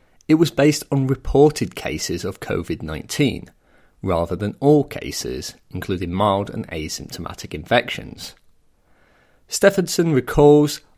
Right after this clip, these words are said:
"I couldn't figure out how they could calculate it without knowing the spread of the virus." He is the founder and chief executive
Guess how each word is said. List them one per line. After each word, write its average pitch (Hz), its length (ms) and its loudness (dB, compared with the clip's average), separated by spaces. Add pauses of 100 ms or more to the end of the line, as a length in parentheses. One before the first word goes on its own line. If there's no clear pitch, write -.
"I - 80 -2
couldn't - 560 -2
figure - 320 0
out 98 240 0
how 170 320 2
they 180 140 0
could - 200 -6
calculate - 720 -4
it - 220 -4 (260)
without 165 480 0
knowing 87 440 -2
the - 80 -8
spread 107 600 0
of - 120 -12
the - 80 -8
virus." 82 640 -2 (840)
He 175 160 6
is 156 80 2
the 156 80 0
founder 170 600 2
and 120 140 -4
chief 117 300 -2
executive 117 760 -2